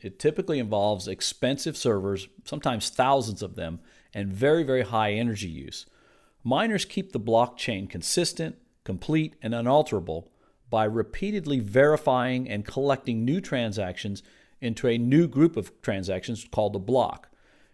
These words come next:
And it's done through a complex mathematical process that's called hashing. Each block then links itself to the previous block, and that sort of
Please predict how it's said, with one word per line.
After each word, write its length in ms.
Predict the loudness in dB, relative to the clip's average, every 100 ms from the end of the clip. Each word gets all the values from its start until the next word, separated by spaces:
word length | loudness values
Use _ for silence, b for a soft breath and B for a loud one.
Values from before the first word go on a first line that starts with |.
| b
And 180 | -6 -4
it's 140 | -4 0
done 240 | 0 2
through 180 | 2 2
a 60 |
complex 640 | 2 0 0 0 0 0 -2 -4
mathematical 800 | -2 0 0 -2 -2 -2 -2 -6
process 640 | 0 0 0 -4 -6 -8 -12 b b
that's 140 | -10 -2
called 240 | 0 0
hashing. 560 | -2 -4 -4 -6 -12 -20 _ b b b b
Each 260 | -4 -2 2
block 380 | 6 6 4 -4
then 280 | -2 0 2
links 320 | 0 0 -2
itself 440 | -4 0 0 0 -4
to 120 | -6
the 100 | -6
previous 500 | -4 -4 -2 -2 -2
block, 420 | -4 -4 -4 -8 -12
and 160 | -4 -2
that 260 | -2 -6
sort 200 | -4 -2
of 100 | -2